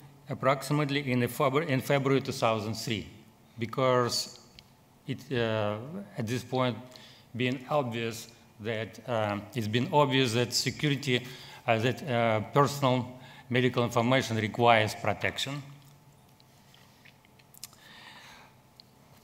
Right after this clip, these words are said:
Uh, then, uh, the, um, and then this law been added in February tw-, uh, two thousand six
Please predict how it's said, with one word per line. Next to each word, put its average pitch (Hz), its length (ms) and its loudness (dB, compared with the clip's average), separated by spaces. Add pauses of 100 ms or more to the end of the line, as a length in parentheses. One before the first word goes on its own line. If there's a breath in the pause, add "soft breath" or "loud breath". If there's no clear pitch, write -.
(1300 loud breath)
Uh, 123 320 2 (140)
then, 185 420 4 (320)
uh, 123 180 4 (760)
the, 131 300 -6
um, 113 440 0 (920)
and 135 500 2
then 190 320 8
this 147 220 4
law 170 440 10
been 143 300 4
added 143 320 2 (320)
in 131 100 2
February 147 720 6
tw-, 135 60 -4
uh, 127 400 4
two 127 140 -2
thousand 127 380 4
six - 480 -2